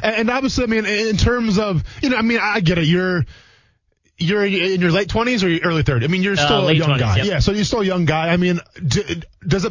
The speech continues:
Speaker 1: bother you that they're gonna change the name Redskins, or do you feel like it, it should be done?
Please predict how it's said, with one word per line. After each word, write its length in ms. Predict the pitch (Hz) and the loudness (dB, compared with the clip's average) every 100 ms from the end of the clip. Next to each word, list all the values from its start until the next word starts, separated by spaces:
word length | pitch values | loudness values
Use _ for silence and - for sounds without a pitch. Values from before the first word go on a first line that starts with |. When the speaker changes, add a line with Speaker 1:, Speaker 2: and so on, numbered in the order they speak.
| 135 | -2
Speaker 1:
bother 300 | 175 185 190 | 0 0 0
you 120 | 196 | -2
that 240 | 185 175 | -2 -2
they're 100 | 165 | -2
gonna 120 | 175 175 | -2 0
change 240 | 185 170 | 0 0
the 60 | 160 | 0
name 200 | 175 165 | 0 0
Redskins, 480 | 175 156 - 185 165 | 0 -2 -4 -2 -2
or 120 | 156 | 0
do 100 | 156 | 2
you 120 | 170 | 2
feel 220 | - 165 | 0 2
like 200 | 156 143 | 2 2
it, 120 | 147 | 0
it 80 | 139 | 0
should 220 | - 160 | 0 0
be 80 | 127 | 0
done? 360 | 117 98 - | 2 0 -2